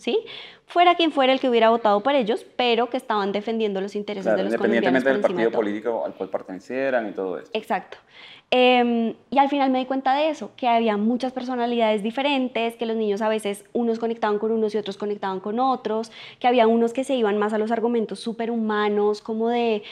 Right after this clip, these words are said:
Speaker 1: "Vamos a dar más educación, vamos a dar más alimentación, vamos a dar más trabajo",
Speaker 2: Que eso
Speaker 1: que es algo que
Speaker 2: justamente es lo
Speaker 1: puede
Speaker 2: que más se
Speaker 1: entender todo el
Speaker 2: necesita
Speaker 1: mundo.
Speaker 2: en, en la política.
Speaker 1: Sí, y hay otros que se iban a hablar de otras cosas que los niños no entendían. Entonces
Speaker 2: Claro.
Speaker 1: no tienen esa conexión con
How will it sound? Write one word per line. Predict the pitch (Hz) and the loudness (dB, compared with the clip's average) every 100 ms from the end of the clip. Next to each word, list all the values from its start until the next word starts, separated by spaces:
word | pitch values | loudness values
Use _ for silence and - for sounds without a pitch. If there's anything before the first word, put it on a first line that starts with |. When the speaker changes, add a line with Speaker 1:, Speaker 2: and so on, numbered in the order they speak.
| - - - | -20 -20 -16
Speaker 1:
"Vamos | 175 180 220 208 | -2 2 4 4
a | 226 | 4
dar | 233 226 | 6 4
más | 202 202 | 2 -2
educación, | 214 208 240 294 311 294 | -2 -2 -2 0 2 4
vamos | 254 214 | 2 2
a | 226 | 0
dar | 226 | 0
más | 214 214 | -2 -4
alimentación, | 214 226 240 233 269 - 320 302 | -2 -2 -2 -2 -4 0 0 2
vamos | 233 208 | 0 -2
a | 233 | -2
dar | 226 | -2
más | 202 - | -4 -4
trabajo", | 208 262 294 262 233 - - | 2 6 6 6 -2 -4 -4
Speaker 2:
Que | 233 | -4
eso | - | 0
Speaker 1:
que | |
es | 269 | 4
algo | 277 | 6
que | 131 | 6
Speaker 2:
justamente | - | 6
es | |
lo | 131 | 6
Speaker 1:
puede | |
Speaker 2:
que | 262 | 6
más | - | 6
se | 269 | 6
Speaker 1:
entender | 262 247 | 4 2
todo | 233 | 2
el | 226 | 2
Speaker 2:
necesita | 240 175 120 | 4 6 6
Speaker 1:
mundo. | 104 | 4
Speaker 2:
en, | 95 98 - - | -2 -6 -10 -12
en | 95 | -6
la | 92 | -6
política. | 98 160 - - | -4 -6 -8 -10
Speaker 1:
Sí, | - 302 320 - | -4 -2 -2 2
y | 247 | 4
hay | 247 | 6
otros | 254 247 247 | 4 2 -6
que | 269 | -6
se | 294 | -4
iban | 262 220 | -2 0
a | 233 | 0
hablar | 262 240 | 0 0
de | 202 | -2
otras | 220 226 | -6 -6
cosas | 240 247 247 | -6 -6 -6
que | 269 | -6
los | 277 | -4
niños | 247 226 | -2 -2
no | |
entendían. | 226 233 247 247 339 254 185 | -4 -4 -4 0 0 0 -4
Entonces | 196 254 277 | -4 -2 2
Speaker 2:
Claro. | |
Speaker 1:
no | 277 294 | 2 2
tienen | 285 302 311 | 0 2 0
esa | 302 311 | 0 0
conexión | 320 320 320 294 262 254 | 0 -2 -2 -2 0 -2
con | - 285 277 | -2 -2 -2